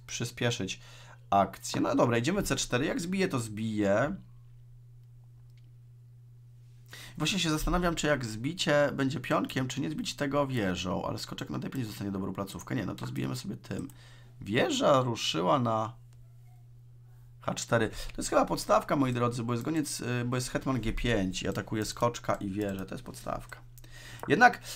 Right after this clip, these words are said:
e, tak, też takie spokojne, e, granie czasami generuje też podstawki u strony, ze strony przeciwników. Może jakieś tutaj rozluźnienie, może przeoczenie, może zbyt szybka gra. E, no, cóż mogę powiedzieć. Trzeba wykorzystywać szansę, jeżeli taka się...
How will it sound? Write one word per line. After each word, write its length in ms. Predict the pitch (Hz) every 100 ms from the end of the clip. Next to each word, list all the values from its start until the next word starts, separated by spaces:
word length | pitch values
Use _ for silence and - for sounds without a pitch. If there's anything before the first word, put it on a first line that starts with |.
| -
e, 120 | 135
tak, 140 | 147 156
też 160 | 185
takie 180 | - 185
spokojne, 580 | - 156 175 160 147 -
e, 200 | 117 117
granie 320 | 120 147 160
czasami 520 | - 135 147 147 139
generuje 560 | 131 131 123 131 139 135
też 200 | - -
podstawki 540 | - - 170 170 -
u 60 | 120
strony, 420 | - 113 78 104
ze 100 | 104
strony 200 | - 120
przeciwników. 640 | - - 104 127 123 101
Może 440 | 101 131 180 156 123
jakieś 260 | 113 -
tutaj 220 | - 95 92
rozluźnienie, 680 | 92 110 117 131 143 135 120
może 520 | 107 98 98 95 98 -
przeoczenie, 640 | - 98 90 117 117 127
może 200 | 113 101
zbyt 360 | 101 98 107 123
szybka 300 | - - 107
gra. 280 | 104 110 113 - - - - - -
E, 400 | 104 101 101 98
no, 580 | 110 123 156 175 170 156 - - - - - -
cóż 380 | - 98 -
mogę 220 | 95 95 95
powiedzieć. 600 | 101 98 92 110 120 -
Trzeba 240 | - 151
wykorzystywać 680 | 151 147 139 135 139 127 123
szansę, 380 | - 117 113 110
jeżeli 240 | 104 107
taka 240 | 104 110 117
się... 280 | - 104